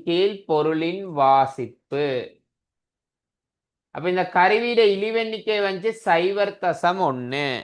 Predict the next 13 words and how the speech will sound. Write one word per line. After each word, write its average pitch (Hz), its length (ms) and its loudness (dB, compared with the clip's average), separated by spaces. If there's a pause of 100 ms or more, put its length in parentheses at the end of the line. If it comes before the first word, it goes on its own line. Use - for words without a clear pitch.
(1600)
பொருள்ட 214 480 0
வாசிப்பு 180 720 -2 (1120)
இருபது 214 560 0 (100)
தசம் 185 460 -4
பூஜ்ஜியம். 135 880 -6 (760)
அப்ப 120 180 -4 (120)
தசத்தை 190 540 2
இல்லாமாக்கி 170 760 2
எழுதுனா, 135 420 -4 (460)
நீங்க 127 280 -6
பின்னவலு 165 600 0
சொல்லலாம் 117 680 -2 (280)
ஒண்ணின் 185 560 2